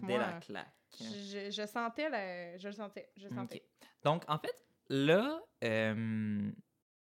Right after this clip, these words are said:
Speaker 1: genre, on n'a pas assez parlé de, de René Angélil, mais là, on arrive, euh, vers mon quarante minutes. On a des jeux
Speaker 2: Oui, on a des
Speaker 1: de
Speaker 2: jeux.
Speaker 1: prévus.
Speaker 2: Oui.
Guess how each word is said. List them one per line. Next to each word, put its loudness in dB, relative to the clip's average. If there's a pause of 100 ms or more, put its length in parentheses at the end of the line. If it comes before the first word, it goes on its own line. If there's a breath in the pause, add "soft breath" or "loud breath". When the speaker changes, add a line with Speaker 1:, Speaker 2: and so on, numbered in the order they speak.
Speaker 1:
genre, 0
on 0
n'a 2
pas -2
assez -2
parlé -2
de, -4
de -4
René 0
Angélil, 2
mais 0
là, 2
on 0
arrive, -2
euh, -2
vers -2
mon 0
quarante -2
minutes. 0 (600 soft breath)
On 6
a 6
des 4
jeux 0 (240)
Speaker 2:
Oui, 6
on -2
a -2
des -2
Speaker 1:
de 6
Speaker 2:
jeux. -6
Speaker 1:
prévus. -4
Speaker 2:
Oui. -2